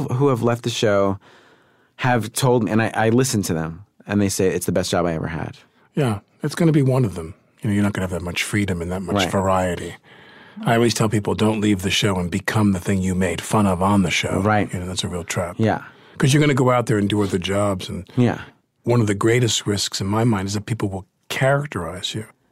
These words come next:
Speaker 1: Oh, yeah.
Speaker 2: I mean, I can see you doing a movie where you're with a really smart cast and a smart director, and you, like,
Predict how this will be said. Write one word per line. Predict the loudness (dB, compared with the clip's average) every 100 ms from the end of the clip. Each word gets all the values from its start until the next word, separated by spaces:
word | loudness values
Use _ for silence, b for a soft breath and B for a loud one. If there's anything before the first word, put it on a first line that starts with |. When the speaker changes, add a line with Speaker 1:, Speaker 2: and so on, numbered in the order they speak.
| _ 0
Speaker 1:
Oh, | 2
yeah. | 4 2 -2
Speaker 2:
I |
mean, | 0 2
I | 2
can | 0 0
see | 0 0
you | 0 2 0 0
doing | 2 2 2
a |
movie | 4 4 4 2
where | 0 0
you're | 0 0 -2 B B B B B B
with | 2 4
a |
really | 4 4 2
smart | 2 2 2 0
cast | 2 2 2 0
and |
a | -2
smart | 0 0 2
director, | 2 2 0 -4
and | 0 2
you, | 2
like, | 2 -2